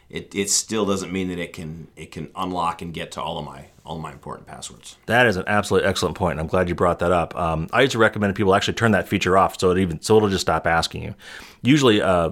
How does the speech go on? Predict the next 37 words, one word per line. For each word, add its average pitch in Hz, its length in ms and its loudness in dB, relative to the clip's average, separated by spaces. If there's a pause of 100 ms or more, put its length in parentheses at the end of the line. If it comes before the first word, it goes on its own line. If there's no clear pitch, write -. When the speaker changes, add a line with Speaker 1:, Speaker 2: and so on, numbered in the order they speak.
Speaker 2:
many 110 200 4
of 104 60 0
the 104 60 0
password 104 360 0
managers, 92 380 0
when 85 120 2
you 82 60 -2
first 101 240 0
install 101 340 0
them, 85 160 0
they 90 120 4
can 90 140 0
import, 123 480 4 (280)
import 123 480 4
all 113 180 2
the 107 100 4
imp-, - 360 -2
uh, 87 300 2
any 98 140 4
saved 101 280 0
passwords 95 380 0
you 90 60 2
already 82 180 2
have, 127 380 0 (400)
and 98 120 2
then 104 80 6
you 110 80 4
can 95 140 4
wipe 95 220 2
that 85 160 0
out. 82 320 -4
Um, 82 220 -2
I, 120 220 2
I 123 60 6
totally 120 320 2
agree. 87 340 0
Um, 87 340 0